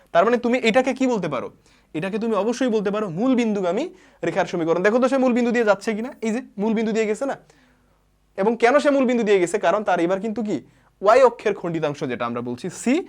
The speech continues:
এই সি কিন্তু এবার তার জিরো। এই সি তার মানে ওয়াই অক্ষের খণ্ডিতাংশ যখন তুমি জিরো করে ফেলতে পারবা, তাহলে সে রেখাটা কোন দিক দিয়ে যাবে বলো তো? মূল বিন্দু দিয়ে যাবে।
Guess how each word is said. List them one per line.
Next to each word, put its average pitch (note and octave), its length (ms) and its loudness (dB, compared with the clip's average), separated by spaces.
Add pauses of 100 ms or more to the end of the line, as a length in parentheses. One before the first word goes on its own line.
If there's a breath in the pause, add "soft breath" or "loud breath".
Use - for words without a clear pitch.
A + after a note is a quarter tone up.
(380 loud breath)
এই B3 80 4 (100)
সি - 160 -4
কিন্তু F#3+ 180 -2
এবার E3+ 160 -2
তার E3 180 -2
জিরো। F#3+ 160 -2 (420 soft breath)
এই G#3 160 -2
সি C#4 180 0
তার A#3 120 4
মানে A#3+ 160 0
ওয়াই A3+ 180 6
অক্ষের C4+ 220 -4
খণ্ডিতাংশ A#3+ 340 -2 (100)
যখন A#3 180 -2
তুমি B3 180 -2
জিরো G3 200 2
করে C4+ 140 4
ফেলতে F#3+ 220 0
পারবা, C#3+ 200 2 (320 loud breath)
তাহলে F#3+ 220 -6
সে A#3 160 -2
রেখাটা A3+ 280 0
কোন A3+ 140 -2
দিক G#3+ 120 -2
দিয়ে A3 140 2
যাবে E3+ 200 2
বলো E3 180 0
তো? D#4 40 -4 (360 soft breath)
মূল D#3+ 180 -6
বিন্দু D3 220 -6
দিয়ে G#2+ 140 -8
যাবে। - 160 -16